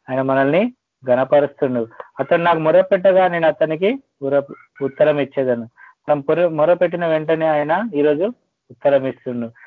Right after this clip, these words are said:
ఆయన ప్రేమిస్తుండు కాబట్టి శ్రమలో నేను అతనికి తోడైండును, అతను విడిపించి అతని గొప్ప చేసేదను. దీర్ఘాయు చేత అతన్ని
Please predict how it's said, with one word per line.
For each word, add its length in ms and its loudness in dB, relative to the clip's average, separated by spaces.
ఆయన 140 0
ప్రేమిస్తుండు 640 0
కాబట్టి 540 2
శ్రమలో 420 4
నేను 200 0
అతనికి 360 0
తోడైండును, 760 0
అతను 240 0
విడిపించి 520 -2
అతని 400 -2
గొప్ప 400 -2
చేసేదను. 580 -4
దీర్ఘాయు 600 2
చేత 160 0
అతన్ని 460 0